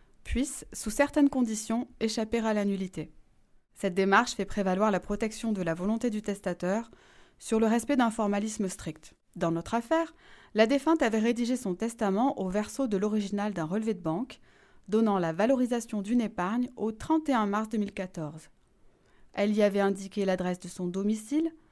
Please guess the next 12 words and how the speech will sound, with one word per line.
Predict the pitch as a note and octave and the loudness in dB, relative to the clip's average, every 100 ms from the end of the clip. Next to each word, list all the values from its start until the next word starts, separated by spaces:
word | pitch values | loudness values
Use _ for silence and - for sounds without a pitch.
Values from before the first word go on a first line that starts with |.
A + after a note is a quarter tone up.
| _ - _ - | _ -20 _ -4
laquelle | F#3+ F#3+ B3 D#4 | -2 0 0 0
correspondait | B3 G#3 G3+ G3+ F#3 A#3 | -2 -4 -4 -4 0 2
à | G3 | 0
celle | - F3+ G#3+ | -2 -2 -2
figurant | A#3+ - A#3+ B3 G#3 | -4 -6 -2 -2 0
sur | B3+ C#4 | -2 0
le | B3 | 0
relevé. | A3+ G#3 F3 - _ _ - | 0 -2 -4 -10 _ _ 2
Par | C4 | 4
ailleurs, | B3+ B3+ C#4+ D#4 | 6 6 6 6
la | - G#3 | 2 0
testatrice | G#3+ G#3+ G#3+ G#3+ - C4+ - | 2 -2 -2 -4 -4 -4 -6